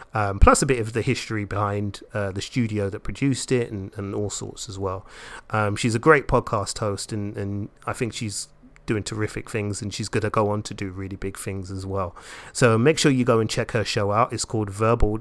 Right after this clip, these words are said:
Diorama, and as said, you'll find it on Spotify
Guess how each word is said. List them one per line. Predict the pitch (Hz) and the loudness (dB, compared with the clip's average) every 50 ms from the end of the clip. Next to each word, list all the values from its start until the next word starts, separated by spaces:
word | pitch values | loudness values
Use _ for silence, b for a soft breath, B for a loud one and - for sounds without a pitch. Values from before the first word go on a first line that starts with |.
| - | -2
Diorama, | - 117 101 104 101 95 98 95 98 95 98 101 127 B B B B B B B - | 0 0 2 2 0 0 2 0 0 0 -2 -4 -4 B B B B B B B -4
and | 113 107 104 101 | -2 0 0 0
as | 101 - | 0 0
said, | - 117 107 - | 0 0 0 0
you'll | 107 101 | 0 -2
find | - - 110 104 104 98 | 0 0 0 0 0 -2
it | 101 - - | -4 -4 -2
on | 107 101 98 98 98 | -4 -2 -2 -2 -2
Spotify | 98 - - - 117 - - 135 - - 139 139 143 165 | -2 -2 2 2 2 4 4 2 2 2 2 2 2 0